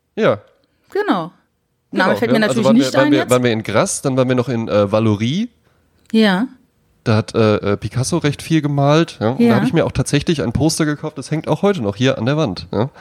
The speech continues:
Speaker 2: Ach.
Speaker 1: Das hab ich mitgenommen. Ja?
Speaker 2: Hast du's gerahmt oder?
Speaker 1: Das habe ich natürlich gerahmt, ja. Also
Speaker 2: Ja.
Speaker 1: das, das ist auch im
Speaker 2: Nicht mit
Speaker 1: Übrigen, das ist
Speaker 2: Tesa,
Speaker 1: ein,
Speaker 2: oder?
Speaker 1: das ist ein Einrichtungstipp. Ich würde sagen, also eigentlich immer,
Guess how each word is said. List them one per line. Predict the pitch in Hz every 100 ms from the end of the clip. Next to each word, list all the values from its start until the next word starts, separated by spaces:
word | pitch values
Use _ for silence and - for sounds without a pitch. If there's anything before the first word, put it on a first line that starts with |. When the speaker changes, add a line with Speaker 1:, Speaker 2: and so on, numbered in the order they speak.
| - -
Speaker 2:
Ach. | 160 -
Speaker 1:
Das | -
hab | 127
ich | -
mitgenommen. | 135 104 92 90 95
Ja? | 110 110
Speaker 2:
Hast | - 247
du's | 226
gerahmt | - 175 175 277 440
oder? | 285 226 220 214 - _ _ _ 117
Speaker 1:
Das |
habe | 120
ich | 110
natürlich | 104 127 127
gerahmt, | 120 90 95 101 101 92 -
ja. | 107 120
Also | 214
Speaker 2:
Ja. | 196
Speaker 1:
das, | 175 202 - -
das | 156
ist | 196
auch | 156
im | -
Speaker 2:
Nicht | 285 269
mit | 139
Speaker 1:
Übrigen, | -
das | 233
ist | 226
Speaker 2:
Tesa, | -
Speaker 1:
ein, | -
Speaker 2:
oder? | 208 -
Speaker 1:
das | 160
ist | 175 170
ein | 135
Einrichtungstipp. | 139 139 170 160 - 143 - 170 156
Ich | 147
würde | 135 139
sagen, | 123 135 143
also | - 113 123 120 - _ _ _ _ _
eigentlich | 139 139 175 185 - 143 151 143 - - _ _ _ _ _ _
immer, | 147 196 240 269 262